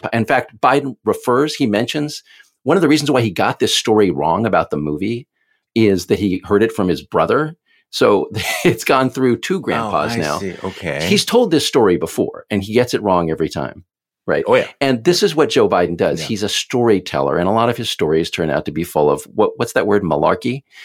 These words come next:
Speaker 1: So he gets the stuff wrong here. He's, he's slurring his words. He's also, it's just so inappropriate. He's talking about climate change, right? And how he got from that to this movie, and it's the Indian headdresses.
Speaker 2: He's tired. He's, he's, he's <laughs> jet lagged.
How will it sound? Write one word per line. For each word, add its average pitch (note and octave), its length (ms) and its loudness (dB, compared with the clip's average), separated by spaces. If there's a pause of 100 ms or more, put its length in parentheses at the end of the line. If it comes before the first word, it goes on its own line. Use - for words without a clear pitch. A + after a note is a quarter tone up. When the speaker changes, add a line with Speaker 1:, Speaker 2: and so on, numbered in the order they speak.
(400)
Speaker 1:
So A2+ 540 2
he - 80 -12
gets E3+ 240 -2
the D#3+ 60 -4
stuff - 260 -2
wrong F2+ 400 2
here. G2 300 0
He's, F#2 380 -8
he's F#2 220 -8
slurring F2+ 360 -2
his D#2+ 200 -6
words. A2+ 540 2
He's G2 300 -2
also, G3 400 2 (120)
it's - 140 -4
just - 200 0
so F#3+ 200 2
inappropriate. C3+ 720 0 (400)
He's A3 160 -2
talking G#3+ 300 -2
about B2+ 240 -2
climate F#3 460 0
change, - 500 -4
right? G2 260 2 (380)
And B2+ 80 2
how E3 160 2
he F#3 80 4
got C3+ 240 0
from G2+ 160 0
that G#2 260 2
to B2+ 80 0
this G2 200 0
movie, G#2 420 2
and F#2+ 140 2
it's - 160 -2
the F#2+ 120 -2
Indian B2+ 400 4
headdresses. A#2 520 2
Speaker 2:
He's D3 200 0
tired. F#2+ 460 -2
He's, C#3+ 260 0
he's, C#3+ 280 4
he's D3+ 180 2
<laughs> - 60 0
jet B2 240 0
lagged. - 420 -16